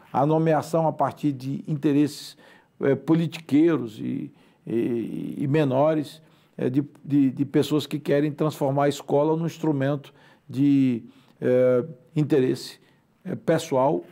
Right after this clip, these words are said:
ou eleitoral. Então, há de se ter um processo seletivo de gestores que tenham formação para a área e aptidão, que tenham essa tendência e que possam desempenhar adequadamente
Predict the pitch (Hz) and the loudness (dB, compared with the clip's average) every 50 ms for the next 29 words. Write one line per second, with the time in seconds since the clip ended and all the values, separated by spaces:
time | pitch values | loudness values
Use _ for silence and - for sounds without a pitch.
0 | - - 185 185 190 185 180 160 143 143 139 135 - 123 117 113 107 107 120 117 | 0 4 4 4 6 4 4 4 4 2 0 0 0 -4 -2 -2 -2 -4 -4 -4
1 | 120 143 156 156 143 - - - - _ - 139 160 170 160 - - 165 147 143 | -4 -2 -2 -2 -4 -8 -20 -20 -14 _ 0 0 0 0 -2 -2 -2 -4 -2 0
2 | - 135 135 - - 131 120 - 139 131 - - - 139 143 139 131 - - 151 | 0 0 0 2 -2 -4 0 0 -2 -2 -2 -2 -2 0 0 0 0 -2 -4 0
3 | 160 180 185 175 208 208 196 - - - - _ _ _ - 131 117 135 170 151 | 0 0 0 0 -6 -10 -14 -16 -20 -20 -20 _ _ _ -6 -2 2 2 2 2
4 | 160 - - 151 143 143 135 127 - - - 147 139 - 165 160 160 151 156 - | 0 -2 0 2 4 4 2 0 -4 -6 -8 -8 0 0 0 2 2 -2 -4 -8
5 | - - - - - 170 190 196 151 156 180 180 175 170 147 - - - 190 190 | -16 -20 -20 -10 -2 0 0 0 0 0 0 0 0 0 0 -2 -4 0 2 2
6 | 208 220 214 185 - - - _ _ _ _ - 170 185 190 175 151 135 123 120 | 2 2 0 0 -6 -10 -20 _ _ _ _ 0 2 2 2 2 0 0 0 2
7 | 127 139 156 160 180 180 170 180 - - - _ _ - 175 180 196 208 202 208 | 2 2 2 2 2 2 0 -2 -10 -20 -20 _ _ 0 2 4 4 4 2 0
8 | - - 180 185 185 - - - 156 135 120 123 123 143 165 170 165 - - - | -2 -2 -2 -2 -2 -6 -6 -6 -4 0 2 2 2 4 2 0 -2 -4 -10 -4
9 | - 147 143 143 135 131 - - - - _ _ _ - 170 175 - 180 175 - | -2 0 0 0 0 -2 -6 -12 -20 -20 _ _ _ 0 0 2 0 -2 0 2
10 | 151 131 123 127 143 170 185 185 190 - 196 - - - 156 - 180 - - 139 | 0 2 2 2 2 2 2 0 0 -4 -4 -4 -4 -10 -12 -14 -14 -4 0 0
11 | 139 139 - 151 156 143 135 135 151 156 143 - 147 135 127 135 143 139 139 135 | 0 0 -2 -4 -6 -6 -4 -2 -2 -2 0 0 0 2 2 0 0 0 -2 0
12 | 139 139 139 127 123 120 120 131 143 143 - | 0 -2 0 0 -2 -2 -2 -6 -6 -8 -10